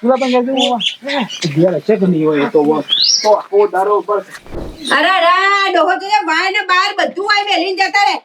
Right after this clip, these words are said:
Speaker 3: કહું શું કે હરખું મેલવા નાખો, ઘેર પેલા આવશે. દેરાણી ને મારા દિયર બે લપડી છે એ વળી એક નંબરની. આવશે ને લપ લપ કરશે. અને આ ખાટલા બાટલા હરખાઈ મેલતા નહીં, આ ડોહો તો હારું કરી દઉં. શું કે જો જતા રહે, હા.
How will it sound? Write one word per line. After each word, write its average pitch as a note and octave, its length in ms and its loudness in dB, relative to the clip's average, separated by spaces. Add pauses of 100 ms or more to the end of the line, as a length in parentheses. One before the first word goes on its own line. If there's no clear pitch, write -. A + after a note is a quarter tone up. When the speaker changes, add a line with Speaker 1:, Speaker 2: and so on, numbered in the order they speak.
(200)
Speaker 3:
કહું G#4+ 260 2
શું - 220 -4
કે B4+ 140 2
હરખું A#4+ 220 -2 (100)
મેલવા G4+ 320 0
નાખો, A#4+ 300 -2
ઘેર F4+ 260 0
પેલા A#4 320 -2
આવશે. C5+ 500 -2 (320)
દેરાણી G#4 520 0
ને A#4 120 -6
મારા A4+ 300 -2
દિયર G#4 320 0
બે G4 160 0 (340)
લપડી G#4 520 0
છે B4 140 2 (120)
એ G#4 220 4
વળી G#4 280 -2
એક F4+ 100 -6
નંબરની. F#4 500 -2 (180)
આવશે F#4+ 300 0
ને G#4 180 2
લપ F#4+ 260 -6
લપ G4+ 220 -2
કરશે. G4+ 340 -2 (500)
અને E4 80 0
આ F#4 80 4
ખાટલા E4 460 0
બાટલા F#4 680 2
હરખાઈ F4+ 360 -4
મેલતા D4+ 360 -2
નહીં, F4+ 240 -4
આ G4+ 120 0
ડોહો C#4 280 -2
તો F4+ 200 -4
હારું A#3 280 -2
કરી C#4 180 -2
દઉં. - 160 2
શું - 380 -12
કે A4+ 80 2 (100)
જો D5+ 100 4 (100)
જતા E4 320 2
રહે, E4+ 80 2
હા. E4 240 0